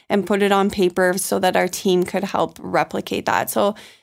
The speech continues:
you know, obviously that had its own challenges, but, you know, our team and ourselves, we,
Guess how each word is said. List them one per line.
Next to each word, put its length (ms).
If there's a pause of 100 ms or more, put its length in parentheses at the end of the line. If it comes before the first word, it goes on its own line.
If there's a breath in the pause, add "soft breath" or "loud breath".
(100)
you 80
know, 120
obviously 440
that 200
had 260
its 160
own 180
challenges, 720
but, 540
you 120
know, 140
our 140
team 260
and 140
ourselves, 520
we, 320